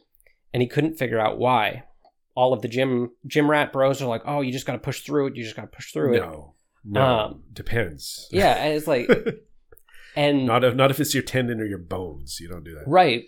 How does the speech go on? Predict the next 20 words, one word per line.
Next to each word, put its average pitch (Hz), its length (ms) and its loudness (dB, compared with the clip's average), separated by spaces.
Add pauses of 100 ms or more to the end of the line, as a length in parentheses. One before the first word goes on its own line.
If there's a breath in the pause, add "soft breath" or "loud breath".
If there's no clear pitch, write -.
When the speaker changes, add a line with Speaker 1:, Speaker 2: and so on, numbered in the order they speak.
(140)
Speaker 1:
And 139 320 -2
Speaker 2:
Or 95 100 -10
Speaker 1:
I, 165 200 2
Speaker 2:
ligaments. - 420 -8 (180)
Speaker 1:
I 147 140 2
was 185 160 -2
the - 80 -6
first 147 300 -2
person 139 300 -4
to 110 60 -6
ask, 131 260 -6
is 127 100 -8
like, 110 260 -4 (220)
"What 139 420 -2 (340)
foot 190 340 0 (220)
are 110 120 0
you 110 160 -4
breathing 113 460 0
in 135 180 4
on?" - 300 -6